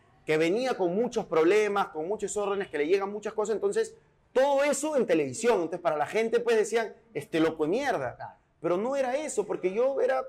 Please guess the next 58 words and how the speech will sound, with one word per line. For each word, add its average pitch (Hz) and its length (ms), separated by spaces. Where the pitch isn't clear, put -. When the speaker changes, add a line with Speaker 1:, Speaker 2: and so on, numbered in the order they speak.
Speaker 1:
súper 247 280
tranquilo 208 380
después. 233 540
Speaker 2:
Ahora, 214 180
Speaker 1:
Era, 233 100
Speaker 2:
me 151 80
Speaker 1:
explotaba 147 460
en 240 80
el 170 80
juego, 208 480
en 151 60
las 143 100
cosas, 185 360
¿no? 156 180
Speaker 2:
Me 185 80
has 220 60
dicho 240 180
impulsivo, 185 640
me 165 60
has 170 60
dicho 180 140
explosivo. 123 600
¿Violento 180 520
también? 156 340
Speaker 1:
No, 196 420
nunca 254 280
Speaker 2:
¿No? 233 60
Speaker 1:
fui 269 100
violento. 247 260
Esa 285 160
es 262 80
otra 285 240
cosa 277 220
que 247 80
siempre 254 340
que 233 100
Speaker 2:
Porque 196 160
Speaker 1:
dije. - 100
Speaker 2:
se 208 60
te, 247 200
se 208 120
te, 208 120
digamos, 208 680
Speaker 1:
Siempre - 0
Speaker 2:
la 339 120
verdad, 311 160
Speaker 1:
no. 302 60
Speaker 2:
se 208 80
da 233 60
un 233 60
estigma, 165 400
o 143 60
sea, 185 100
es 185 60
Speaker 1:
Sí, 208 120
Speaker 2:
como 165 240
estigmatizado. 220 400
Speaker 1:
Nicole 330 60